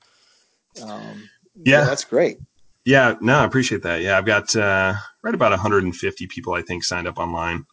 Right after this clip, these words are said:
Speaker 1: That's
Speaker 2: Um,
Speaker 1: excellent.
Speaker 2: so, yeah,
Speaker 1: That's
Speaker 2: hopefully,
Speaker 1: excellent.
Speaker 2: hopefully people are getting good value out of it. You know, that's, that's the number one objective, is to, to help people understand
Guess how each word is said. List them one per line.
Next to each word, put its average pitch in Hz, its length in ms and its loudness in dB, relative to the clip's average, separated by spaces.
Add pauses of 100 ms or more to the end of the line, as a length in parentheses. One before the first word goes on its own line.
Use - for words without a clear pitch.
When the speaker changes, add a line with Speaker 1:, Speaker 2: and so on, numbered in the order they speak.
(280)
Speaker 1:
That's 82 400 0
Speaker 2:
Um, 123 60 4
Speaker 1:
excellent. - 520 -4 (200)
Speaker 2:
so, 80 400 -4 (260)
yeah, 90 120 0
Speaker 1:
That's 92 100 0
Speaker 2:
hopefully, 117 260 4
Speaker 1:
excellent. 117 360 -2 (560)
Speaker 2:
hopefully 156 400 6 (100)
people 120 200 6
are 104 60 6
getting 104 220 4
good 98 160 4
value 87 260 2
out 87 140 2
of 85 80 -2
it. 90 200 -2
You 90 100 -6
know, 87 140 -6
that's, 87 440 -2
that's 104 460 -2
the 107 220 4
number 90 240 0
one 85 140 -4
objective, 78 500 -6
is 82 200 -8
to, 85 380 -8
to 87 120 -8
help 87 160 -6
people 90 240 -8
understand 85 640 -8